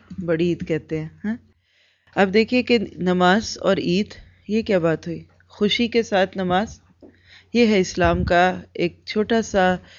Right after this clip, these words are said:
خوبصورت سا نقطہ کہ اسلام میں خوشیاں بھی جو ہیں وہ بامقصد ہوتی ہیں اور خوشیوں میں خوشیاں دینے والوں کو یاد کیا جاتا ہے۔ اس کے برعکس اگر آپ دنیا کے دوسرے مذاہب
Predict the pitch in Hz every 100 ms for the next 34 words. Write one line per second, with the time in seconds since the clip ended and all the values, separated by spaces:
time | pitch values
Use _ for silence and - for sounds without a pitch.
0 | _ - 190 - 220 226 247 233 185 175
1 | - 196 202 208 - - - 202 196 190
2 | 185 196 214 208 208 202 214 202 - 240
3 | 233 226 190 185 196 196 175 185 190 190
4 | - _ _ 156 170 165 160 208 208 208
5 | 185 196 196 214 _ - - - - 202
6 | - 202 185 233 226 226 226 214 202 -
7 | 208 175 175 175 190 175 165 175 185 196
8 | 185 170 160 - 165 147 151 - 147 -
9 | _ _ _ - 233 - 247 233 233 233
10 | 220 202 208 196 180 185 196 202 214 190
11 | 175 180 185 196 185 165 170 180